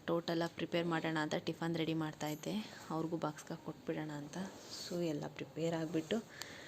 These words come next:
ಟೈಮ್ ಇವತ್ತು actually ಸಾಕಾಗಲಿಲ್ಲ ಅಷ್ಟೊಂದು, ಅದಕ್ಕೆ ಬೇಗ ಬೇಗ ರೆಡಿ ಮಾಡಿಬಿಟ್ಟೆ.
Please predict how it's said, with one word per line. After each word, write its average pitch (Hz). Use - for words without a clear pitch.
ಟೈಮ್ 190
ಇವತ್ತು 190
actually 185
ಸಾಕಾಗಲಿಲ್ಲ 165
ಅಷ್ಟೊಂದು, 165
ಅದಕ್ಕೆ 190
ಬೇಗ 170
ಬೇಗ 170
ರೆಡಿ 165
ಮಾಡಿಬಿಟ್ಟೆ. 165